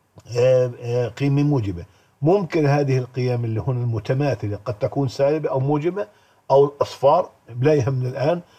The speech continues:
طبعا هنا موجبة لأنه عندي، <clears throat>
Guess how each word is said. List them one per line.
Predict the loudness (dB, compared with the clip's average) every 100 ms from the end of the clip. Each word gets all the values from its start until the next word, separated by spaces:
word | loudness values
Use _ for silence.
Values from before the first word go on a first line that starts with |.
| _ -4
طبعا | 0 2
هنا | 2 2 4
موجبة | 4 2 2
لأنه | 2 2 2 2 0
عندي، | 0 0 2 0 0 -8 _ -20 _ _ _
<clears throat> | _